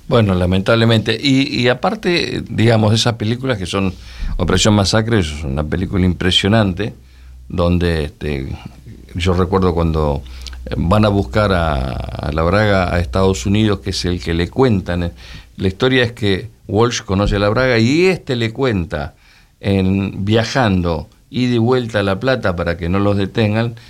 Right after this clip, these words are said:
le cuenta a todos, un sobreviviente de la Operación Masacre, y le cuenta en los viajes ida y vuelta a La Plata lo que pasó, y Walsh escribe el libro.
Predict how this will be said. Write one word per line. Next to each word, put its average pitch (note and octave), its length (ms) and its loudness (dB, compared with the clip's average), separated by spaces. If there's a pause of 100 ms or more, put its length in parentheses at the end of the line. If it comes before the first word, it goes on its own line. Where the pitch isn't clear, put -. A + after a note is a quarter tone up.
(160)
le G2+ 180 -2
cuenta A#2+ 320 0
a G2 80 0
todos, A2+ 260 0
un A2+ 80 0
sobreviviente G#2 680 2
de G#2 420 0
la F#2 80 -4
Operación F2+ 360 -2
Masacre, E2+ 480 -4 (360)
y - 60 -4
le A2 160 4
cuenta A#2+ 300 2
en G2+ 40 2
los G2+ 120 0
viajes A2+ 380 -2
ida A2 100 2
y G#2+ 40 0
vuelta A2 300 0
a - 20 0
La G#2+ 140 0
Plata A2+ 400 -2 (640)
lo F#2+ 140 0
que F#2+ 100 0
pasó, F#2 360 0
y F#2+ 120 -2
Walsh G2+ 320 2
escribe F2+ 320 0
el F2+ 80 -2
libro. D#2+ 300 -6